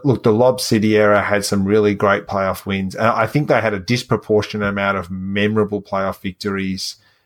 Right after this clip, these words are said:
for such a short sort of, you know, like, a four-year type run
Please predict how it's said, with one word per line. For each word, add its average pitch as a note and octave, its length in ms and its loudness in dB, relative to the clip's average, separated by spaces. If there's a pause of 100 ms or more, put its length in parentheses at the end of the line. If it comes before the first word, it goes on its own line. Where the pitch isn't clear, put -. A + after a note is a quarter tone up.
for G#2+ 580 2
such - 320 -2
a G2 40 -2
short G#2 400 0
sort G2+ 220 -2
of, F2+ 320 -4 (100)
you G#2+ 120 -2
know, F#2+ 120 0
like, F#2 160 -4
a F#2 60 -4
four-year G2 580 0
type F#2 300 -4 (260)
run G2 380 -2